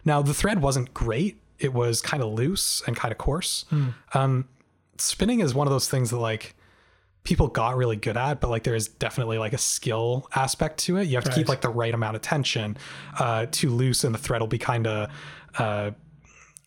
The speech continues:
Speaker 1: it won't be very, like, hard. Like, it'll be really soft and it'll kinda pull apart easily, and it
Speaker 2: Mm-hmm.
Speaker 1: won't be very straight. Pull it too tight and it could potentially snap on you.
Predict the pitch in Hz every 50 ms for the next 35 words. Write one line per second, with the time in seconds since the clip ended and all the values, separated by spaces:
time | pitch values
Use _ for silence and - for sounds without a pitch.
0 | _ _ _ - - _ _ _ - - - - - 151 139 139 135 165 143 120
1 | 120 113 113 110 107 107 - - - 123 113 123 151 185 185 - 135 117 117 113
2 | 123 113 120 117 113 107 - - 117 113 123 131 - - 131 113 107 - 120 107
3 | - - - - 113 107 - - 120 113 117 - - - 147 135 139 151 160 175
4 | 180 175 - - 120 131 139 117 107 117 113 110 - - 117 110 104 107 - -
5 | - - 160 135 110 113 - - - - - - - - - - - 131 135 123
6 | - - - 127 - - - - 233 180 127 117 113 117 - - 135 123 120 113
7 | 120 117 - - 117 - - - - 117 - - - - - - - 135 113 117
8 | - - 151 - - - 160 156 160